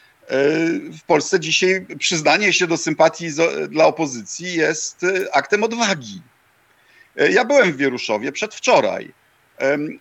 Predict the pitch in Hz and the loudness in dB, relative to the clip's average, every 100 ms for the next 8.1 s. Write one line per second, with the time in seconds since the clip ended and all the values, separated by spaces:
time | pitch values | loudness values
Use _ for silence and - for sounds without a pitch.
0 | - 175 180 - 175 160 180 214 214 208 | -4 -4 -4 -10 -12 2 4 4 0 -6
1 | 165 196 175 165 185 170 185 175 196 170 | -4 -4 -2 -2 -2 -2 -6 -2 -2 0
2 | 175 196 202 185 170 170 170 170 156 170 | 0 -2 -4 -2 2 4 4 2 2 0
3 | 180 - 151 151 156 165 170 160 170 - | 0 -2 2 4 4 2 0 -2 -2 -4
4 | 160 110 104 104 127 117 113 - _ - | -2 -2 -4 2 6 6 2 -8 _ 0
5 | 143 175 202 160 139 135 127 120 131 127 | 6 6 6 4 2 2 0 0 -4 -12
6 | 123 - 131 - 151 160 175 143 151 139 | -18 -18 -16 -4 -2 0 -2 -2 0 0
7 | 170 175 156 143 - 156 151 139 - - | 0 0 2 2 2 0 4 2 2 -6
8 | 107 | -10